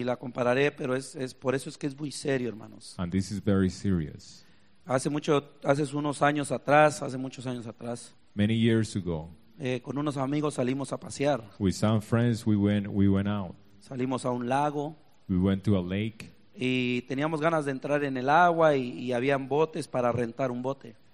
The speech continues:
Speaker 2: And we wanted to go in the water, and there was boats available for rent.
Speaker 1: Y dijimos, "Vamos a rentar un bote y vamos al agua."
Speaker 2: And we said, "Let's rent a, a boat and let's go in the water."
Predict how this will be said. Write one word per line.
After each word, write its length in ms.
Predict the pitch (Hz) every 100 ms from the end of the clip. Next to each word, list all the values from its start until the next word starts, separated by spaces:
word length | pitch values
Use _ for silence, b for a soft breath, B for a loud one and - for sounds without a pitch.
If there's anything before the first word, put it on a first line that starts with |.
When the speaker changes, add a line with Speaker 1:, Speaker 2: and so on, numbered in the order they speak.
| -
Speaker 2:
And 80 | 95
we 60 | 98
wanted 340 | 104 117 117
to 120 | - 104
go 440 | 92 104 110 113 110
in 120 | 107
the 80 | 95
water, 440 | 92 101 107 117 110
and 120 | 98
there 100 | 95
was 360 | 101 101 92 -
boats 680 | 110 113 117 120 - - - -
available 500 | 101 107 110 107 104
for 200 | - 92
rent. 300 | 90 98 120 - -
Speaker 1:
Y 60 | 143
dijimos, 240 | 135 156
"Vamos 200 | 156 196
a 80 | 175
rentar 320 | 156 151 170
un 100 | 175
bote 260 | 180 196 151
y 60 |
vamos 320 | 131 135 147 139
al 120 | 135
agua." 340 | 156 127 110 104 - - -
Speaker 2:
And 80 | 95
we 140 | 98
said, 260 | 92 113 113
"Let's 260 | 110 101
rent 260 | 127 127 123
a, 260 | 123 110 101
a 100 | 95
boat 400 | - 117 143 127
and 120 | 104
let's 160 | 104 -
go 160 | 135
in 100 | 135
the 80 | 113
water." 500 | 98 113 143 104 82